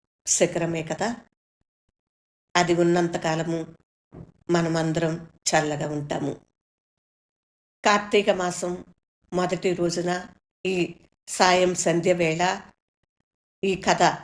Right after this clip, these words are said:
వినిపించటం నాకు చాలా సంతోషంగా ఉంది. కథ నచ్చిందా ఫ్రెండ్స్? నచ్చినట్లయితే లైక్ చేయండి, ఇంకా షేర్ చేయండి. నా ఛానల్ సబ్స్క్రైబ్ చేయనట్లయితే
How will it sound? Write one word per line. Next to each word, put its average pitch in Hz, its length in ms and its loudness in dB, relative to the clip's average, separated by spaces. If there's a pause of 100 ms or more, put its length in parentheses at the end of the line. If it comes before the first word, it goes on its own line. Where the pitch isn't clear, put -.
(140)
వినిపించటం 175 760 0 (480)
నాకు 160 440 -6 (960)
చాలా 165 200 4
సంతోషంగా 160 640 0
ఉంది. 160 460 -4 (1160)
కథ 196 120 4
నచ్చిందా 180 520 0
ఫ్రెండ్స్? 214 520 -2 (440)
నచ్చినట్లయితే 208 880 2
లైక్ 180 480 0
చేయండి, 170 560 0 (380)
ఇంకా 180 320 2
షేర్ 170 500 -2
చేయండి. 160 540 -2 (380)
నా 240 100 8
ఛానల్ 240 400 4
సబ్స్క్రైబ్ 208 680 0
చేయనట్లయితే 170 800 -2